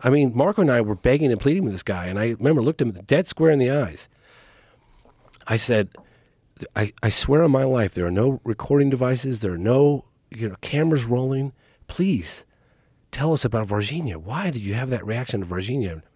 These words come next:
Marco was too. We were begging him. I was practically licking this guy's boots, and he's getting prepared to leave, and he's got a driver waiting for him outside. So we were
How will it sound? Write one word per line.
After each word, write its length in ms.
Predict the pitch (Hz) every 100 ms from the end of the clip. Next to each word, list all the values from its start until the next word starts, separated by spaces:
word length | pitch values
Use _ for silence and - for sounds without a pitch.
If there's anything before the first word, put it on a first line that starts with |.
| -
Marco 340 | 113 220 175
was 260 | 107 107 123
too. 360 | - 214 107 - - - -
We 100 | 120
were 100 | 120
begging 340 | 101 135 139
him. 100 | 104
I 60 | 131
was 120 | 131
practically 360 | - 165 175 110
licking 320 | 104 139 127
this 160 | 107 -
guy's 240 | 113 98
boots, 320 | 104 143 - - - -
and 80 | 107
he's 100 | 104
getting 240 | 139 175
prepared 360 | 156 - 120 107
to 40 |
leave, 220 | 98 101
and 80 | 101
he's 80 | 92
got 160 | 123
a 40 | 120
driver 380 | 110 143 165 113
waiting 300 | 90 87 85
for 240 | 87 80
him 140 | 76 - - - -
outside. 540 | 87 92 98 87 87 - - -
So 180 | - 120
we 160 | 113
were 80 | 123